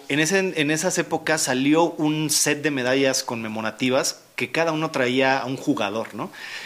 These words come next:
Y pues por ahí estaban justamente a quien mencionabas, ¿no? El Bofo, Ramoncito Morales, Johnny Magallón, el Maza Rodríguez, o sea, el seleccionado, o sea, era, las Chivas eran en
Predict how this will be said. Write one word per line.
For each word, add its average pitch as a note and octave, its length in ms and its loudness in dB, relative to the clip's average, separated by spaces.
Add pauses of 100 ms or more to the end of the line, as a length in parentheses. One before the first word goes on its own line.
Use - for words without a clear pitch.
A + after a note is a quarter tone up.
Y A#2 80 -8
pues - 160 -6
por A#2 180 -2
ahí A#2+ 140 4
estaban A#2+ 300 -2
justamente A#2 420 -4
a G#2+ 60 -2
quien A2 160 -6
mencionabas, B2+ 420 -2
¿no? C3 180 -2
El A#2 80 -2
Bofo, C#3+ 520 2
Ramoncito A#2 580 -2
Morales, C3 580 2
Johnny C3+ 220 0
Magallón, A#2 560 -2
el A#2 140 -2
Maza C3 320 0
Rodríguez, A2+ 420 0
o G2 40 -6
sea, G#2+ 100 -2
el G2 80 -6
seleccionado, A#2 580 0
o C#3 60 2
sea, - 80 2
era, F#3+ 200 4 (420)
las B2 180 0
Chivas F#3+ 320 2
eran D#3+ 180 6
en G#2+ 380 -6